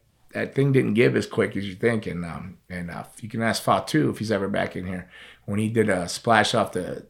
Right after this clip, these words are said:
top onto a medical gurney on, uh, this Mag-,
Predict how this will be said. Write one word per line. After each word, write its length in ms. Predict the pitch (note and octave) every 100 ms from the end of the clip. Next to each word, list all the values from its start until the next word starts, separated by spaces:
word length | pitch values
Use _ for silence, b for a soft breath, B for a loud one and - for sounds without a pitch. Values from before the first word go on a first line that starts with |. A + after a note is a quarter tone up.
| _
top 340 | - A2 G#2
onto 340 | G2 G2 G2 F#2
a 160 | - -
medical 400 | G#2+ A#2+ B2+ A2
gurney 400 | F#2+ F#2 F#2 F2+
on, 360 | E2 F2 F2
uh, 420 | C#2 F2 F2 D#2+ - _ - - _
this 200 | F2 -
Mag-, 340 | G#2+ G2 F2+